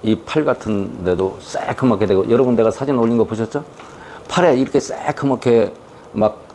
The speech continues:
피부가 죽는 게, 그게 왜 그런지 아세요? 여러분, 아시나요? 간 기능이 떨어져서 그런 거예요. 팔에 이렇게 새카맣게 되는 거, 여-,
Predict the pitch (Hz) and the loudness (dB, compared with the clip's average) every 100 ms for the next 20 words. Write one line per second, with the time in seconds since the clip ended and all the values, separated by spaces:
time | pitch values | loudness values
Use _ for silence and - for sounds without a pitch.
0 | - - 160 147 107 123 117 110 101 113 | -14 -4 0 2 2 2 4 4 2 4
1 | 104 110 120 107 104 120 147 - - - | 4 4 4 4 2 0 -6 -12 -20 -20
2 | - - - - - - - - 123 123 | -20 -20 -20 -20 -20 -20 -20 -4 0 2
3 | 110 120 131 131 - - - - - - | 2 2 0 -2 -4 -20 -20 -20 -20 -20
4 | - - - - - - - - - - | -18 -16 -18 -20 -20 -18 -18 -18 -16 -16
5 | - - - - 107 117 110 107 98 101 | -16 -16 -14 -4 0 0 -2 -4 -4 -4
6 | - 131 110 76 73 71 69 - - - | -4 -4 -6 -10 -12 -12 -14 -16 -18 -20
7 | - - - - - - - - - - | -20 -20 -18 -18 -18 -18 -16 -16 -16 -16
8 | - - - - - - - 190 180 - | -14 -14 -14 -14 -14 -4 4 6 6 2
9 | - - - 143 147 131 - - - - | -14 -20 -6 4 4 2 -6 -12 -12 -8
10 | - - 143 131 131 - 120 127 120 110 | -8 -4 -2 0 -2 0 0 4 4 4
11 | 92 120 | 2 -4